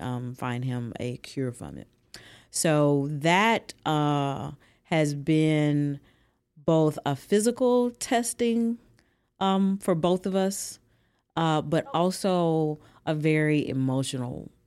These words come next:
um, a journey for, for the both of us. And, um, as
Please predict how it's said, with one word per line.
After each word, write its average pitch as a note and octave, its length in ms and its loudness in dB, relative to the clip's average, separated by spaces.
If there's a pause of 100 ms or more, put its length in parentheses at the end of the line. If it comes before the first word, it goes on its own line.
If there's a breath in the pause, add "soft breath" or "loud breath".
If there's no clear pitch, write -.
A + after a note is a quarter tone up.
(140)
um, - 640 -12 (640 soft breath)
a C3+ 140 -2
journey C3 440 -2
for, B2+ 360 -4
for C3+ 200 -4
the B2+ 120 -2
both B2 320 -4
of B2 120 -8
us. C2 400 -12
And, C#3+ 360 0 (580 soft breath)
um, D3 720 -2 (1200)
as G3+ 520 2